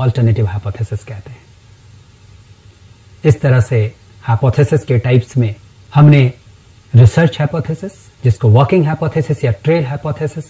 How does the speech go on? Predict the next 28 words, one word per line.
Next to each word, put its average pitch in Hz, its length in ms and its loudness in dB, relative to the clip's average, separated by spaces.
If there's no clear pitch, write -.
और 131 140 6
रिसर्च 131 360 4
हाइपोथेसिस 151 520 0
को 143 120 0
टेस्ट 147 300 0
करने 147 260 0
के 135 100 -2
लिए 131 120 4
स्टैटिस्टिकल 143 560 0
फॉर्म 135 320 0
में 170 120 2
लिखना 160 240 -2
होता 151 240 -6
है, 147 60 -2
जिसको 131 240 0
हम 113 100 2
स्टैटिस्टिकल 147 600 -4
हाइपोथेसिस 151 580 -10
कहते 156 280 -14
हैं। 156 120 -18
और 127 120 4
स्टैटिस्टिकल 190 640 0
हाइपोथेसिस 127 640 -2
में 107 260 0
basically 123 400 4
हमने 110 220 4
टू 190 200 2
टाइप्स, - 480 -4